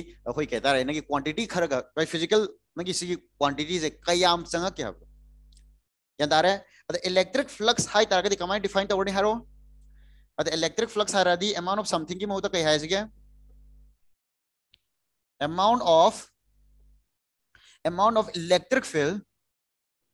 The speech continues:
amount of electric field lines, amount of electric field lines passing through, passing through, passing normal ꯍꯥꯏꯌꯨꯀꯣ ꯁꯦ, ꯍꯌꯦꯡ ꯅꯪ ꯑꯪꯀ ꯍꯣꯠꯄꯗ ꯅꯨꯡꯉꯥꯏꯅꯕ꯫ ꯁꯦ, ꯇꯔꯝꯁꯤꯡꯁꯦ ꯈꯔ ꯈꯔ ꯍꯥꯏꯔꯝꯃꯣꯕ꯫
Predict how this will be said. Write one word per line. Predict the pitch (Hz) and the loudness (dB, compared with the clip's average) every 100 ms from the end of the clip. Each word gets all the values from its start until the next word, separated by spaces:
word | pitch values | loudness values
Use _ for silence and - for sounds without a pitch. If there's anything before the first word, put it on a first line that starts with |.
| _ _ - | _ _ -4
amount | 156 180 214 226 | -2 2 2 2
of | 220 | 0
electric | 175 175 170 240 | 0 0 0 -4
field | - 220 | 0 0
lines, | 196 143 135 185 - - _ _ _ _ _ _ _ _ _ _ _ - | 2 0 0 -4 -8 -12 _ _ _ _ _ _ _ _ _ _ _ -8
amount | 160 196 226 | -2 0 0
of | 220 | 0
electric | 170 175 240 240 | 0 0 0 -2
field | - 214 | 0 0
lines | 160 135 180 - - _ _ _ _ _ _ _ _ _ - | 2 0 -4 -8 -10 _ _ _ _ _ _ _ _ _ -4
passing | 180 180 185 - 269 277 | 0 2 2 2 0 -2
through, | - 143 151 202 - _ _ _ _ _ _ _ _ _ _ _ - | -4 -4 -4 -8 -14 _ _ _ _ _ _ _ _ _ _ _ -2
passing | 180 185 - 247 254 | 2 2 0 -4 -4
through, | 180 180 190 _ _ _ _ _ _ _ _ | -2 -2 -4 _ _ _ _ _ _ _ _
passing | 156 180 254 196 160 | -2 0 -2 -4 0
normal | 196 196 220 240 | 4 4 4 4
ꯍꯥꯏꯌꯨꯀꯣ | 202 185 147 | 4 2 0
ꯁꯦ, | 120 117 | -4 -2
ꯍꯌꯦꯡ | 147 151 | 0 0
ꯅꯪ | 175 | -2
ꯑꯪꯀ | 185 160 139 | -2 -2 -2
ꯍꯣꯠꯄꯗ | 139 175 180 | -4 -4 -4
ꯅꯨꯡꯉꯥꯏꯅꯕ꯫ | 127 117 127 120 - _ _ _ | -4 -4 -4 -6 -8 _ _ _
ꯁꯦ, | - 135 123 _ _ _ _ - | -8 -6 -6 _ _ _ _ -2
ꯇꯔꯝꯁꯤꯡꯁꯦ | 190 170 123 120 | -2 0 -6 -6
ꯈꯔ | 123 | -4
ꯈꯔ | 101 | -4
ꯍꯥꯏꯔꯝꯃꯣꯕ꯫ | 120 131 104 87 | -2 -4 -8 -12